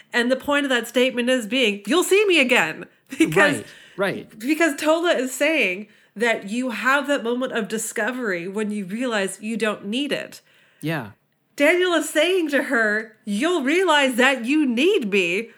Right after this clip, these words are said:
Speaker 1: when you don't see me again." So you should see me again.
Speaker 2: Right.
Speaker 1: Do you see what I'm saying?
Speaker 2: Yeah. Yeah.
Speaker 1: Like, this is, this is, this is the danger of the pseudo-intellectual,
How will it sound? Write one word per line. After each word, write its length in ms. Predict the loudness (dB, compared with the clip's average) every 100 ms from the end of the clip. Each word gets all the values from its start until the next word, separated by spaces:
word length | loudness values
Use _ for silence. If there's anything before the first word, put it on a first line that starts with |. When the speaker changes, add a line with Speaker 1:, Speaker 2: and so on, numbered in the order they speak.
| _ -4
Speaker 1:
when 420 | 2 4 4 2
you 220 | 2 2
don't 340 | 4 2 0
see 280 | -2 0 2
me 200 | 4 4
again." 540 | 4 4 2 0 -8 -16 _ _ _ _ _ _ _ _ _ _ 0
So 120 | 2
you 260 | 4 4
should 240 | 4 2 0
see 280 | 2 2 4
me 180 | 2 0
again. 560 | 0 -2 -2 -10 -18 _
Speaker 2:
Right. 460 | -14 -12 -10 -12 -16 -20 _ -2
Speaker 1:
Do 80 |
you 40 | 0
see 160 | 0
what 80 | 0
I'm 80 | 0
saying? 400 | 0 -2 -2 -6 -10
Speaker 2:
Yeah. 480 | -6 -6 -6 -8 -16 _ _
Yeah. 280 | -12 -4 0
Speaker 1:
Like, 200 | 0 0
this 180 | -2 -2
is, 260 | -4 -6
this 180 | -6 -2
is, 240 | -4 -4 -14 _ _
this 220 | -10 -8
is 80 | -8
the 100 | -8
danger 800 | -6 -4 -4 -4 -4 -2 -4 -4
of 260 | -6 -6 -6
the 440 | -6 -6 -6 -10
pseudo-intellectual, 1300 | -10 -6 -4 -4 -6 -8 -6 -6 -6 -6 -4 -6